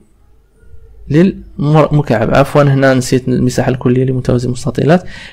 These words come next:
هي مجموع مساحة الوجوه الجانبية ومساحة القاعدتين، نزيد عليها مساحة القاعدتين فقط، فقط للفوق وللتحت،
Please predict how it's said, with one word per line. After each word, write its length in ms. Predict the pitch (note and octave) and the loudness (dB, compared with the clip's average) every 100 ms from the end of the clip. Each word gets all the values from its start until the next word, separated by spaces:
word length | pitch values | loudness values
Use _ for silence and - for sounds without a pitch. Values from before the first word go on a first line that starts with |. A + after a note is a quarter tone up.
| - | 2
هي 180 | D3+ | 4
مجموع 480 | E3 D#3+ D3+ F3+ F#3+ | 6 4 6 6 6
مساحة 460 | E3+ E3 E3+ D#3+ D#3 | 4 4 4 2 2
الوجوه 260 | D3 D3 D3 | 2 2 2
الجانبية 560 | C3+ C#3 C#3+ C#3+ A3+ B3+ | 0 0 0 2 2 4
ومساحة 460 | F3 F3 F#3 F#3+ | 4 4 4 4
القاعدتين، 640 | G#3 - B2 A#2 C3 - E3+ - - - | 2 2 2 2 0 -2 -4 -4 -20 -6
نزيد 200 | D#3 G#3+ | 0 2
عليها 240 | G#3+ G#3+ A#3 | 4 6 6
مساحة 280 | G#3+ G3 | 4 2
القاعدتين 640 | C#3+ - A#2 A#2+ C#3+ D3 D#3+ | 0 0 0 2 0 0 0
فقط، 460 | - - F#3 - | 0 -2 -2 -4
فقط 460 | - G#3 G3+ A#3 - - | 0 2 2 -2 -4 -2
للفوق 420 | C#3+ C#3+ F3 F3 | 0 2 0 0
وللتحت، 360 | C3 D3+ G#3+ | 0 0 -2